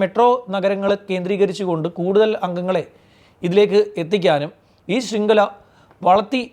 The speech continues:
എടുക്കാനുമുള്ളൊരു നീക്കം ഇവരുടെ ഭാഗത്ത് നിന്ന് ഉണ്ടായിരുന്നു. അതായത് വലിയൊരു ശൃംഖല,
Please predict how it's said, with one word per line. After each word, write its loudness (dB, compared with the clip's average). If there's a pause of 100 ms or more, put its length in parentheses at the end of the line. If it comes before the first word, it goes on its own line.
(100)
എടുക്കാനുമുള്ളൊരു -2
നീക്കം -2
ഇവരുടെ 0
ഭാഗത്ത് 0
നിന്ന് -4
ഉണ്ടായിരുന്നു. 0
അതായത് 0
വലിയൊരു 0 (140)
ശൃംഖല, 0